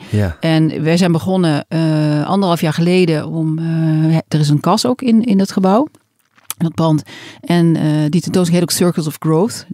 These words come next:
Speaker 2: We begonnen met planten te verbouwen in de kas. Dus, eh, ja, eh, aarde er naartoe gesjouwd. Eh, Julius, eh, die was enorm gedreven en betrokken. Dus, eh, zaadjes geplant, zien opkweken, geoogst. En dus de geoogste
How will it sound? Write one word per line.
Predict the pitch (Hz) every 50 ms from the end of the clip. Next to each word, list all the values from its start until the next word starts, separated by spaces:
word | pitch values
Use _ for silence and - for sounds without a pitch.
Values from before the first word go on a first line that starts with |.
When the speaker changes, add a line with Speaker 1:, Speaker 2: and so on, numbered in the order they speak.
| - _
Speaker 2:
We | - 156
begonnen | 160 170 - 190 175 165
met | 160 - - _ _ _
planten | - 202 196 214 - 208
te | 196 180
verbouwen | 170 160 160 151 147 151
in | - 190
de | 190 185
kas. | - - 160 160 165 156 - -
Dus, | - 147 147 147 - -
eh, | - 143 - - - - - - - - - - - - - - -
ja, | - - 160 151 143 151 -
eh, | - 160 160 156
aarde | - - 160 147 151 156 151 156
er | 156 151
naartoe | 151 151 143 - 143 139
gesjouwd. | 147 - - 156 147 143 143 147 147 143
Eh, | - - 160 147 143 143 143 139 143 143 143
Julius, | 143 147 160 151 143 151 151 143 - -
eh, | - 143 143 143 139 139
die | 147 143 151
was | 151 143
enorm | 147 147 160 165 170 165 151
gedreven | 151 147 156 156 156 151 147 151
en | -
betrokken. | 147 - - 156 151 139 - 156 151 147 - - - - - -
Dus, | - 180 170 - -
eh, | 175 170 170
zaadjes | 165 180 165 156 160 - 165 -
geplant, | - - 175 165 160 160 160 165 - - - - - - -
zien | - - 202 180
opkweken, | 123 185 - - - 180 175 170 170 160 - 170 170
geoogst. | 170 - - - - 185 175 180 175 - - - -
En | 139 165 165 165
dus | 156 165 160 - -
de | - 156
geoogste | 156 - - - 180 175 190 190 - - - 180 165